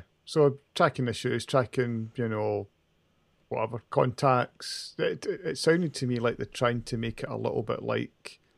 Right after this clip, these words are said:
you know, a little lightweight database type thing. So it was rather than just, you know, to-dos, it was like, well,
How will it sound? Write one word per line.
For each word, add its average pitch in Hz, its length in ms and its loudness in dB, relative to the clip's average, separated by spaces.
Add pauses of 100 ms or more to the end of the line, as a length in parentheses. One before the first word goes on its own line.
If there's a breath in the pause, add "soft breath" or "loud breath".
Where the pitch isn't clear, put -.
(280)
you 120 80 -4
know, 110 380 -2 (300)
a 123 60 -8
little 120 380 -4
lightweight 127 380 -4
database 139 400 -2
type 151 220 -4
thing. 143 220 -4
So 135 120 -4
it 131 60 -2
was 110 200 -6
rather 117 260 4
than 110 240 -4
just, - 580 -8 (380)
you 120 80 -4
know, 110 220 -4
to-dos, 127 760 -2
it 123 120 -4
was 123 200 -4
like, 113 180 -2
well, 151 520 -4